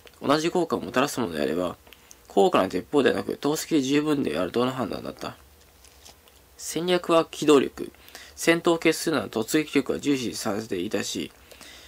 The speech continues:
この判断は当時の技術、経済レベルから見て正しいものであった。もちろんこれには、兵隊の強弱も絡むし、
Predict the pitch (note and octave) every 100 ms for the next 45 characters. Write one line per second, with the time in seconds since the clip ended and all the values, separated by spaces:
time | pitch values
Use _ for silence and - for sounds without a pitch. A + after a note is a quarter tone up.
0 | - - D#3 F3 F#3 E3+ C3 D#2 C3+ D#3+
1 | D3 F2+ B2 C3 A#2 - - - C#3+ D#3+
2 | E3 D#3+ E3 - D3 D3 B2+ - F2 -
3 | - C3 - D#3 A#2 A1 - - - -
4 | - - - _ _ - - - _ C#3
5 | - A3 - A2 G#2+ F#2+ E2+ - - -
6 | - - E3 E3+ F3+ E3+ E3 F3+ C#3 A2+
7 | F2 G2+ F#2+ E2+ - G2 D2+